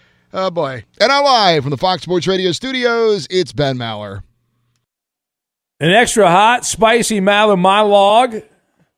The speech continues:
Speaker 2: regarding the Monday night game. Cowboys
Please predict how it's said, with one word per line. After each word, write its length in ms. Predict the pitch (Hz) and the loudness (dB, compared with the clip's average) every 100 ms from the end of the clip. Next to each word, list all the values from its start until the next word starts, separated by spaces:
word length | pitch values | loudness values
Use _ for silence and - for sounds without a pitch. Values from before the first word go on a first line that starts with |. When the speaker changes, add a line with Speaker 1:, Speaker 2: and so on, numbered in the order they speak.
| _ _ _ _ | _ _ _ _
Speaker 2:
regarding 760 | 123 143 160 190 226 214 180 214 _ _ _ _ _ _ _ _ _ _ _ _ _ - | -2 0 4 4 4 2 -2 -6 _ _ _ _ _ _ _ _ _ _ _ _ _ -8
the 360 | 127 143 147 143 | -4 -2 -4 -6
Monday 420 | 135 202 233 214 | 0 0 2 2
night 300 | 196 208 226 | 2 2 0
game. 400 | 214 208 226 226 | 2 4 4 2
Cowboys 1120 | - 196 202 220 214 214 240 262 196 - - | 0 0 2 4 4 4 4 0 -6 -12 -16